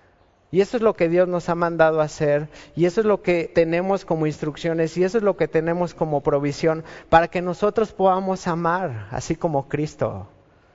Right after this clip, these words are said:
para que nosotros podamos incluso cada día al despertar decir, "Dios, enséñame a amar como tú amas",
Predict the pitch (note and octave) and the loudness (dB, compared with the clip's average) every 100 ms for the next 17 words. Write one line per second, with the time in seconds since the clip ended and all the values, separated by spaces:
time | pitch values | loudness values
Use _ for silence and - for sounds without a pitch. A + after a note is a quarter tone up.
0 | _ _ - D3+ D#3 E3+ F3 G3+ G3+ G#3+ | _ _ 2 4 4 -2 0 0 2 0
1 | - F#3+ F#3 G3 G3 - F#3 E3+ G3 A3 | 2 4 4 2 -6 -2 -4 -2 -2 -2
2 | - D#3+ A#2+ G2+ - - - - F3+ G3 | 0 0 0 -2 -10 -20 -20 0 2 4
3 | G3 F#3 G#3+ G3+ F#3 F3 F#3 E3 F#3 F3+ | 2 2 2 2 2 0 2 2 2 2
4 | F3 E3 F#3 E3+ C#3+ F3 F#3 F#3 F3+ E3+ | 0 -2 -2 -4 -2 2 2 2 -4 -4
5 | G3 G#3 G3 D3+ D3 D#3 D#3 D#3+ C#3+ C#3 | -4 -2 0 0 0 -2 -2 -4 -4 -4
6 | C#3+ D3 D3+ A#2+ G2 - | -4 -4 -4 -8 -10 -16